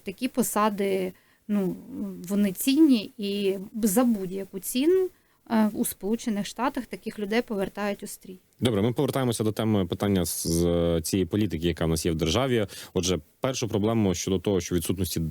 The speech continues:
Speaker 2: централізації процесів, кожен хоче начебто займатися правильними ініціативами, але, е, але в підсумку виходить така трішечки якби,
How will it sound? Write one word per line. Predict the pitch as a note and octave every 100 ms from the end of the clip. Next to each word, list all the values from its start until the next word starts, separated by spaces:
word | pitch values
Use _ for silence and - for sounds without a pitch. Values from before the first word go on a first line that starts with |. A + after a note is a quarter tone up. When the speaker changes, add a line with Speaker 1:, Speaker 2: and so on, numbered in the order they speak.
| -
Speaker 2:
централізації | - F#2+ G2 G2 F2+ B2+ C3+ A#2+
процесів, | A2 F#2+ G#2+ F#2+ F2+
кожен | - F#2+ F#2
хоче | G#2 F#2
начебто | F2+ F2 - F2+
займатися | F2 F2+ E2+ -
правильними | - A2+ B2 G2 F2 E2 E2
ініціативами, | E2+ - E2+ D#3 D#3+ C3 A#2
але, | F2+ F#2 G2+ A#2
е, | A2 - - - - - - - F2 E2+ F2 E2+ E2+
але | - F#2
в |
підсумку | F#2 A2+ G#2+ G2+
виходить | F#2 G#2+ F#2+
така | F2 F2+
трішечки | D#2 D#2+ E2 -
якби, | E2+ D#2+ E2 D#2